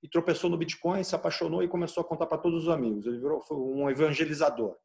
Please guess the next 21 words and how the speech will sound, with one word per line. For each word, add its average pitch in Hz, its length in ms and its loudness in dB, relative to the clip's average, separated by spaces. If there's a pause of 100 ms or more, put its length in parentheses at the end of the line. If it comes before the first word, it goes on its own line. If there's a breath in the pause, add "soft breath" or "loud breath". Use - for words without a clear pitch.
(560)
Daí 175 160 0
ele 196 80 0
fala 202 200 0
comigo 190 300 2
em 185 60 4
meados 175 320 2
de 160 100 -6
dezesseis 170 720 -2
e 185 80 0
daí 185 280 2
a 185 80 0
primeira 185 300 -2
reação 160 380 -2
minha 185 160 -4
foi, 170 300 0 (840)
"A - 80 -2
quanto 214 260 0
disso 185 260 -4
aí 175 120 6
é - 60 2
China?" 113 440 0